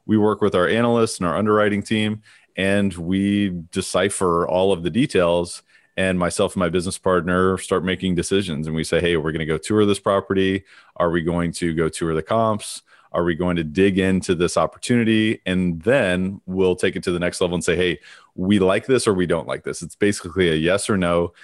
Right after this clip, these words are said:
And here's where we like it. And when we like it, we make an offer and we start negotiating. So,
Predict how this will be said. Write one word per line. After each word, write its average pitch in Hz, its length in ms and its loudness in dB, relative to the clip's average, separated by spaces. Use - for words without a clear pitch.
And 92 160 -2
here's 120 280 2
where 101 280 4
we 127 120 4
like 117 300 2
it. - 140 0
And 95 320 0
when 104 120 4
we 104 120 2
like 113 260 2
it, 147 160 -4
we 95 100 -2
make 92 240 0
an 85 80 -4
offer 113 480 -4
and 113 400 0
we 107 480 0
start 104 260 0
negotiating. 95 640 0
So, 92 480 0